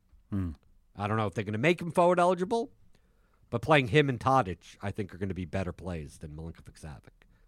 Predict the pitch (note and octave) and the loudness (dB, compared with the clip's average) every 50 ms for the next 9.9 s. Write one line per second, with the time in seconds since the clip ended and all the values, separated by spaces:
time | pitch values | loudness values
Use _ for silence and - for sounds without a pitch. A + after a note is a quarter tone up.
0 | _ _ _ _ _ _ _ _ _ _ _ _ _ _ _ - - - _ _ | _ _ _ _ _ _ _ _ _ _ _ _ _ _ _ -20 -20 -20 _ _
1 | _ _ _ _ _ _ _ - A#2+ D#3 E3+ E3 F3 E3+ D#3 - - E3+ D#3+ D#3 | _ _ _ _ _ _ _ 0 2 2 4 4 2 2 2 4 6 6 6 6
2 | C#3+ - - - - - D3+ F3 F#3+ F3+ E3+ D#3+ - - F#3+ F#3 E3 E3+ D#3+ C3+ | 4 -4 -8 -12 -4 2 4 4 4 4 0 0 4 6 6 6 6 4 2 2
3 | C3 D3 - D3+ C#3+ B2+ A#2+ - D3+ D3 C3+ B2+ A#2 A2 - - B2+ A2 A#2 G#2+ | 0 2 4 4 4 2 0 -2 0 0 2 2 0 -2 -2 -2 0 0 0 0
4 | A2 A2 G#2+ G2+ G#2 G2+ F#2+ F#2+ F#2 F#2+ F2+ D#2+ F#2 F2+ D#2 - - - - - | 0 0 0 0 0 0 0 -2 -4 -6 -6 -4 -4 -4 -6 -8 -14 -20 -20 -20
5 | - _ _ _ _ _ _ _ _ _ _ - - D3 A#2+ A#2+ B2+ C#3+ B2+ A#2+ | -20 _ _ _ _ _ _ _ _ _ _ 6 6 8 8 6 6 8 10 12
6 | B2 C#3 C3+ C3+ B2+ B2+ - - F2 - E3 E3+ E3+ C#3 C#3 D#3+ F#3 G3 G3 F#3 | 12 12 10 10 8 8 8 6 6 6 6 6 4 4 6 8 8 8 8 8
7 | F#3+ F#3 F3 D3+ C3+ - - - - B2+ C#3 D3 D#3+ D#3 D3 B2+ A2 A#2+ A#2 A2+ | 8 8 8 6 4 -2 -10 -10 -2 4 6 8 8 8 6 6 4 4 2 2
8 | G2+ A#2 A#2 A2+ A2 G#2+ F#2+ A#2 A2+ G#2+ F#2 - - - - C#3+ D3+ D3+ C3 G2 | 2 0 0 0 0 -2 0 0 0 0 -2 -6 -12 -6 0 2 2 2 4 2
9 | F#2 F2 D#2+ C#2 - E2 D#2+ D2+ D2 C#2 C#2 - - - - - - | 0 -4 -4 -8 -10 -12 -12 -10 -10 -10 -12 -14 -18 -20 -20 -20 -20